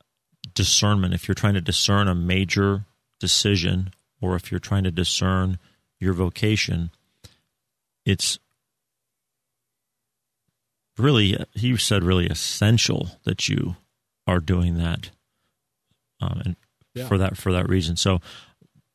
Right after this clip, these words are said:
Speaker 1: I just wanted to mention that to our, our listeners that, um, put that into your, your toolbox or your quiver for
Speaker 2: Yeah, and I,
Speaker 1: discernment.
Speaker 2: and I, and while we, I mean, I'm, I know I f-,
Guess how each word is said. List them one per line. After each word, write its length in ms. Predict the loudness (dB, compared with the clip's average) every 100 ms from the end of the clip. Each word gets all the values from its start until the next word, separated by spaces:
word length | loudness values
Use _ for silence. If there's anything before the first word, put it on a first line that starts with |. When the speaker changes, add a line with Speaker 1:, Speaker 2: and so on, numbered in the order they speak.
| _ _
Speaker 1:
I 100 | -2
just 180 | -2 0
wanted 180 | 0 0
to 80 | -2 -8 _
mention 340 | -2 0 2 2
that 160 | 2 2
to 240 | 2 2
our, 260 | 2 0 -2 -2
our 120 | 0
listeners 540 | 2 0 2 0 0
that, 260 | 0 -2 -2 -10 _ _ _ -4
um, 280 | -2 -2 -4
put 220 | -2 0
that 220 | 2 2
into 260 | 2 0 0
your, 300 | 0 -2 -4 -12 _ _ _ _ _
your 200 | -6 -4 -6 -14 _
toolbox 640 | 2 2 4 2 0 0
or 60 | -2
your 160 | -2 -4
quiver 420 | -2 0 2 -2
for 480 | -2 -2 0 -2 -4 _ -20 -20 _
Speaker 2:
Yeah, 120 | 0
and 80 | 2
I, 40 | 2
Speaker 1:
discernment. 580 | 2 4 2 2 -2 -6 -14 _
Speaker 2:
and 140 | 0 2
I, 100 | 0
and 380 | -2 -4 -4 -8 _ _
while 240 | -2 0
we, 200 | 0 -2 -6 -12 -6
I 60 |
mean, 160 | -2 -2
I'm, 200 | -4 -6 -12 _ -6
I 100 | -2
know 160 | 0
I 100 | 0
f-, 200 | -2 -6